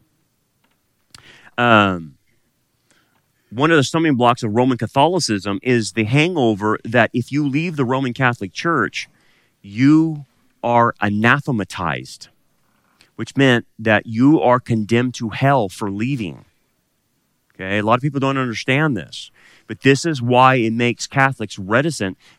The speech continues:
to leave the Catholic Church, because if, if, if you defect,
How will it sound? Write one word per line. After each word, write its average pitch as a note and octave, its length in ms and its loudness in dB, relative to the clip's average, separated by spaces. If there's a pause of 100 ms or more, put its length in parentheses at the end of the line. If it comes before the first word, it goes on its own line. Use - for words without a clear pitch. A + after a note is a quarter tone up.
to A#2+ 360 -2
leave B2+ 440 0
the C3 80 -2
Catholic G#2 420 -2
Church, G2+ 320 -6
because F#2+ 240 -8
if, F#2+ 140 -6 (100)
if, - 400 -4 (400)
if - 240 -12
you A2+ 440 -2
defect, - 720 -4